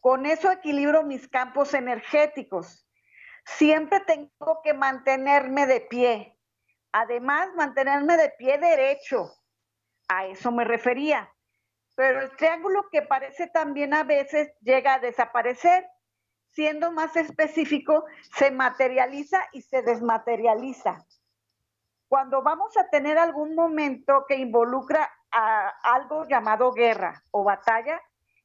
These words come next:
ese, ese, ese figura desaparece para que nos proteja todo mi cuerpo áurico. Nosotros somos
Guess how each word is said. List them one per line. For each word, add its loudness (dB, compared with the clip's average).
ese, 2
ese, 2
ese 2
figura 2
desaparece 0
para -2
que 0
nos -4
proteja 2
todo 0
mi -12
cuerpo -2
áurico. -4
Nosotros 0
somos 0